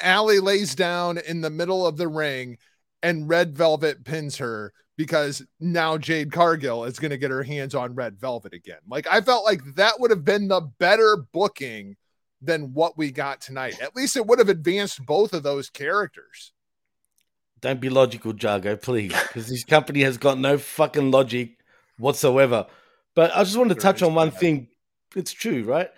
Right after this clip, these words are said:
Speaker 2: But I just wanna touch on one thing about the releases that Chris brought up earlier. I've always said I've wanted to see <laughs> Nia Jax and Nyla Rose team up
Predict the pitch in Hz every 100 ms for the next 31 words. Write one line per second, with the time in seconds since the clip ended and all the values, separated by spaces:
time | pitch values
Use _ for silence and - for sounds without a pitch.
0 | _ _ _ _ - 196 185 202 208 247
1 | 214 - 196 202 170 160 160 160 - 175
2 | 143 120 147 139 127 135 147 139 110 -
3 | _ _ 123 120 131 _ _ - 139 -
4 | 131 123 143 147 123 92 _ _ _ _
5 | _ 160 185 247 214 - - 196 143 127
6 | - _ 156 151 175 165 143 180 160 165
7 | 156 156 110 156 147 - - - _ 127
8 | 131 139 175 160 143 170 147 139 135 -
9 | _ _ _ _ - 180 170 160 135 -